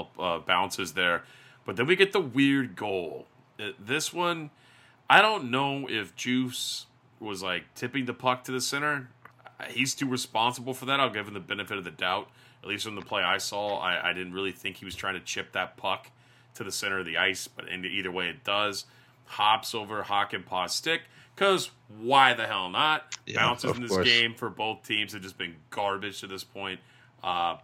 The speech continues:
Speaker 1: and it goes right to Galchenyuk, of course, who's able to beat Miller. I mean, from the plays we just talked about, the, you know, middle of the slot, what are you gonna do? And all of a sudden now,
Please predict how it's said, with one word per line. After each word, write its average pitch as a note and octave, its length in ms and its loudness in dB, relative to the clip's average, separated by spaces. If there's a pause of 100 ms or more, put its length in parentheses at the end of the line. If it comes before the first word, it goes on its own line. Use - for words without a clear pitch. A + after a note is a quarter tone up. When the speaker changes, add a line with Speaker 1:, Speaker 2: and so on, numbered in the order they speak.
Speaker 1:
and F#2+ 120 -2
it F#2+ 60 -2
goes F#2 220 -8
right F#2 340 -2
to G2 100 -10
Galchenyuk, F2+ 800 -6 (160)
of F2+ 420 -8
course, F#2 560 -8 (340)
who's F#2+ 200 -10
able F#2 180 -4
to F2+ 60 -10
beat F2+ 280 -10
Miller. F#2 360 -4 (260)
I G2 60 -12
mean, F2 180 -8
from F#2 140 -18
the F#2+ 60 -10
plays F2+ 380 -10
we F2+ 60 -14
just E2+ 160 -12
talked G#2+ 220 -4
about, D2+ 200 -14 (120)
the, - 200 -14
you F2+ 100 -8
know, - 80 -14 (260)
middle F#2 260 -4
of D#2 60 -8
the D2+ 60 -10
slot, E2+ 280 -6
what D2+ 80 -14
are D2 40 -14
you D2 60 -20
gonna C2+ 120 -20
do? F2 160 -10 (260)
And F2 100 -6
all D#2+ 120 -6
of D#2+ 60 -12
a - 20 -12
sudden D#2+ 260 -12
now, E2+ 360 -2